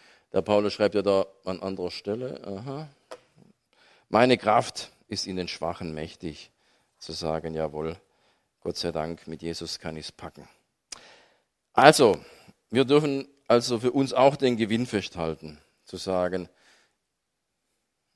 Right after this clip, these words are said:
ich darf gern ernsthaft Glauben leben, aber nicht um Verdienstes willen. Mein Gewinn sind andere Dinge,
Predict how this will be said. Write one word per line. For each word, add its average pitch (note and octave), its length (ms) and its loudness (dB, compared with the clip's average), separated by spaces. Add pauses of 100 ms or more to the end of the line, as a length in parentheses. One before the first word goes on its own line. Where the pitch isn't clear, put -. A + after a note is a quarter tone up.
(240)
ich - 120 -20
darf G2 300 -2
gern A2 220 0
ernsthaft G#2 480 -6
Glauben F#2 320 -2
leben, G#2+ 400 -4
aber F#2+ 240 -4
nicht F#2+ 240 -8
um F2+ 80 -10
Verdienstes G2 540 -10
willen. G2+ 260 -4
Mein G#2+ 280 0
Gewinn A2+ 400 -2 (340)
sind - 240 -8
andere C#3 340 2
Dinge, F#2+ 320 -2